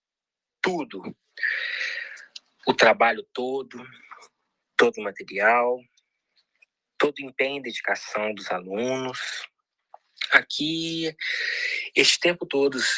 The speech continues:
que aqui vocês estão nos ouvindo, ainda é pouco. Ainda é pouco, é pouco para agradecer,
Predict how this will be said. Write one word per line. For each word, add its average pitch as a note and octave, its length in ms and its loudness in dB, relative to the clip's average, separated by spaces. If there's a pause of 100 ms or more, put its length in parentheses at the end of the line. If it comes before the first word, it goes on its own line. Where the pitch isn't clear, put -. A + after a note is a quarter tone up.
(220)
que B2+ 240 2
aqui A#2 440 -2
vocês G#2+ 400 -2
estão G2+ 300 -6
nos G#2 200 -6
ouvindo, C3+ 680 0
ainda C#3 280 4
é C3+ 40 4
pouco. - 580 -2 (960)
Ainda G#2+ 240 4
é G#2 40 2 (120)
pouco, C#3+ 540 2 (600)
é - 60 6
pouco - 380 4
para - 180 2
agradecer, C3 800 4